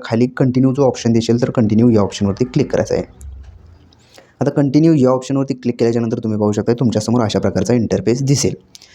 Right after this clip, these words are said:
तर यामध्ये आपल्याला तीन स्टेप या पूर्ण करायच्या आहेत. तीन स्टेप, तीन स्टेप कोणत्या कोणत्या, तर पहिली स्टेप ॲप्लिकेशन फॉर्म भरायचा आहे, त्यानंतर डॉक्युमेंट अपलोड करायचं आहे, त्यानंतर पेमेंट करायचं आहे.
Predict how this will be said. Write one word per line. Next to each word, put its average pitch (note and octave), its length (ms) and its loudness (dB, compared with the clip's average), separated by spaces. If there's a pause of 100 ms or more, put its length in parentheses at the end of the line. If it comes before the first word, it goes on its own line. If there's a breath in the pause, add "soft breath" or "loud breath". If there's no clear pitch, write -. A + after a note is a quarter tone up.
(140 loud breath)
तर C3+ 60 2
यामध्ये C#3 340 2
आपल्याला C3+ 240 2
तीन C3+ 300 0
स्टेप A#2 340 -2
या A2+ 180 2
पूर्ण A2+ 420 -2
करायच्या F#2 320 -2
आहेत. F#2+ 100 -8 (440)
तीन B2+ 120 4
स्टेप, B2+ 340 0
तीन C3+ 100 2
स्टेप C3 220 -2
कोणत्या B2+ 220 2
कोणत्या, A#2+ 220 2
तर B2 80 -2
पहिली A2 340 0
स्टेप A#2 360 0
ॲप्लिकेशन A2 460 0
फॉर्म A2 280 -2
भरायचा G#2+ 260 2
आहे, A#2 100 2 (360 loud breath)
त्यानंतर G#2+ 300 0
डॉक्युमेंट A2 460 0
अपलोड A2 280 0
करायचं G#2+ 300 0
आहे, B2 80 0 (160)
त्यानंतर G2+ 340 -2 (100)
पेमेंट A2 440 0 (200)
करायचं F#2+ 300 -2
आहे. - 100 -6